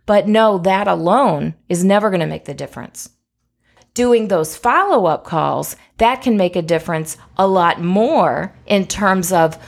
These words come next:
leveling up your business and increasing your clients and increasing your bottom line. That's gonna help all of those things a lot faster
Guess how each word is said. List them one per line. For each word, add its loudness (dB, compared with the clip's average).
leveling 2
up -2
your -2
business -2
and 0
increasing 0
your 2
clients -4
and -4
increasing -2
your 2
bottom 0
line. -4
That's 0
gonna -2
help -2
all 0
of -6
those 0
things -2
a -4
lot 0
faster -4